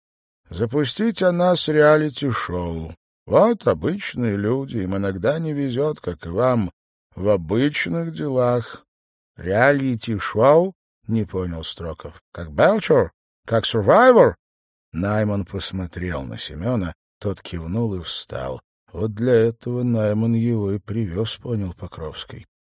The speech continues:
Поебень какая-то. «Друзья мои!» — Каверин неожиданно широко и красиво улыбнулся.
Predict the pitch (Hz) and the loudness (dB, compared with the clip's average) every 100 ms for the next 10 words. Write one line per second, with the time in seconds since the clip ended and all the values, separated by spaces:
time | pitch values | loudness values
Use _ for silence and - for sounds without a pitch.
0 | _ - 147 113 82 76 73 71 - - | _ -8 -6 -6 -8 -14 -14 -14 -16 -16
1 | - - - - 69 71 _ _ - 104 | -18 -16 -16 -14 -14 -14 _ _ -6 -2
2 | 117 101 135 135 127 117 113 104 92 _ | 0 2 6 8 8 6 4 2 -2 _
3 | - 92 90 110 95 92 95 92 110 90 | -14 -8 -4 -2 -2 -4 -6 -4 -6 -6
4 | 95 - 87 87 - 123 92 85 - - | -6 -8 -10 -10 -4 -4 -4 -8 -8 -8
5 | 85 73 73 71 62 62 57 52 - 64 | -8 -8 -10 -10 -10 -10 -10 -8 -8 -8